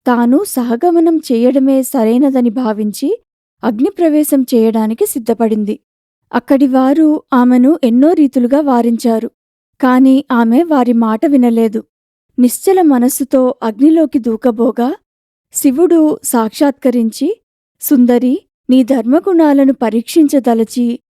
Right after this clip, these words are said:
నేనే ఆ వైశ్యుని రూపంలో వచ్చాను. నేను నీకిచ్చినది నా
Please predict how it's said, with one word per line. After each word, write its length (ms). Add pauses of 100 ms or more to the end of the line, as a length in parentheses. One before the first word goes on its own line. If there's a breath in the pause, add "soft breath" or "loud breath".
(160)
నేనే 540
ఆ 120
వైశ్యుని 540
రూపంలో 500
వచ్చాను. 560 (480)
నేను 260
నీకిచ్చినది 1040
నా 240